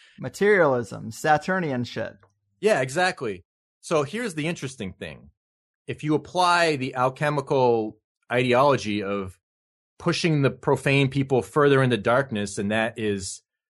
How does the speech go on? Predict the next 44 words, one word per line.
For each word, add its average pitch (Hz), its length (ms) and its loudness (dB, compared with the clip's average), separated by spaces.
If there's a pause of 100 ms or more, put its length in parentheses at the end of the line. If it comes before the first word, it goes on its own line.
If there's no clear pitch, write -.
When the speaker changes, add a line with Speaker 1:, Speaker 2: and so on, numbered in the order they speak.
(320)
Speaker 2:
beneficial 123 880 0
to 123 200 -8
the 107 160 -2
elites 104 400 -2
to 120 120 -6
use 117 400 2
in 110 100 0
alchemy, 104 720 -2 (500)
it, 147 160 -2
it's 143 120 0
almost 208 280 2
like 165 160 2
they 143 140 2
are 170 240 2
like 147 160 4
the 127 100 -2
archons 117 400 0
where 117 80 -4
they 107 120 0
feed 185 340 -4
off 131 180 4
the 120 60 -4
negative 110 340 0
energy. 107 320 -2
But 101 140 -4
I 110 60 -2
think 160 260 -2
the 131 80 0
way 123 260 2
that 117 180 2
they 107 180 2
think 135 260 0
that 123 140 -2
they're 107 120 4
using 117 480 0
it 98 140 0
is 101 100 -4
a 107 40 0
lot 104 260 2
different 110 300 0
than 90 80 -2
most 95 240 -2
people 98 220 -4
do. 117 380 2